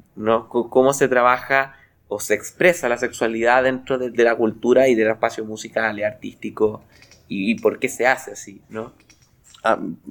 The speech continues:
Speaker 2: p-, ¿puedo cómo complementar un poquito más?
Speaker 1: Eh, en el sentido de, de preguntarte, cómo explicarle a las personas la importancia de la sexualidad como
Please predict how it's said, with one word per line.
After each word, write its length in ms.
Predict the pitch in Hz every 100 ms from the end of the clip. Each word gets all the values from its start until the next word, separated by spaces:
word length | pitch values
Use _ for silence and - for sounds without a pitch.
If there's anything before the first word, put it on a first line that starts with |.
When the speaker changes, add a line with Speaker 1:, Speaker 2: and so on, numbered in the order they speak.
| - - - - 117 85
Speaker 2:
p-, 580 | 104 - 120 - - -
¿puedo 200 | 123 135
cómo 200 | 143 151
complementar 360 | 143 143 147 151
un 60 |
poquito 220 | 147 151 147
más? 80 |
Speaker 1:
Eh, 200 | 110 104
en 60 | 110
el 120 | 110
sentido 380 | 120 107 123 127
de, 240 | 120 117 - _ _ _ _ _ _ _
de 100 | 120
preguntarte, 400 | 110 110 110 123
cómo 160 | 123 -
explicarle 540 | 110 - 110 123 139
a 40 |
las 120 | 139 139
personas 440 | - - 139 147
la 60 | 131
importancia 760 | 117 113 113 135 175 175 131
de 80 | 123
la 120 | 123
sexualidad 760 | 131 - 131 120 117 123 151 -
como 540 | 156 143 143 135